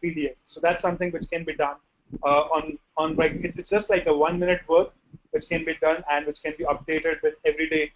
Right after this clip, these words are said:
stats. All right, I just to-, talked about a cool way to go ahead and do this, a turnaround. So guys, I'm a little chalked up right now.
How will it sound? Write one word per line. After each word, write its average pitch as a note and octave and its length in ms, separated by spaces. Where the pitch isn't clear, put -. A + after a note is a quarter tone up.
stats. - 640
All F3 160
right, C#3 220
I D#3 80
just G#3+ 260
to-, G3 220
talked F#3 260
about F#3 320
a E3 320
cool G3+ 220
way F3+ 180
to F3 280
go D#3+ 100
ahead E3 160
and D#3+ 160
do D3+ 120
this, E3 260
a D#3+ 60
turnaround. D3 400
So G#3+ 420
guys, A3 460
I'm G#3 280
a F#3 80
little F#3+ 220
chalked G3+ 360
up G3 180
right F#3 280
now. F#3 260